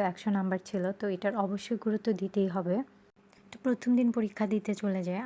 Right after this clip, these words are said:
আর, আহ, পরীক্ষার ফাঁকে ফাঁকে আমি যতটুকু পেরেছি একটু একটু ক্লিপ নিয়েছিলাম। তো সেদিন যেহেতু আমাদের নয়টা থেকে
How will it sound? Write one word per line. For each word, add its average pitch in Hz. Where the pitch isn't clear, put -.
আর, 180
আহ, 180
পরীক্ষার 208
ফাঁকে 196
ফাঁকে 220
আমি 202
যতটুকু 190
পেরেছি 208
একটু -
একটু -
ক্লিপ 196
নিয়েছিলাম। 190
তো -
সেদিন 220
যেহেতু 208
আমাদের 202
নয়টা 185
থেকে 196